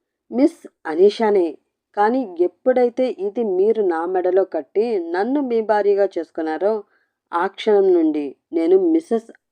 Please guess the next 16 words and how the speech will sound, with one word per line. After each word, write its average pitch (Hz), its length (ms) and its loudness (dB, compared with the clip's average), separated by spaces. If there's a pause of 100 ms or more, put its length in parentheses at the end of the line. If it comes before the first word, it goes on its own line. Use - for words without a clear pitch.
(120)
వియాన్గా 180 720 2 (460)
మారిపోయాను," 147 880 -4 (440)
అంటూ 202 340 4
తన 175 220 2
మెడలో 156 420 2
ఉన్న 196 180 2
తాళిని 190 460 2
అతనికి 156 460 -4
చూపిస్తూ, 190 540 -2 (680)
"So, 247 260 4 (360)
మీరు 220 320 6
కూడా 240 260 0
నా 226 100 0
పేరు 190 280 2
బాగా 143 440 -4
గుర్తుపెట్టుకోండి, 147 920 -4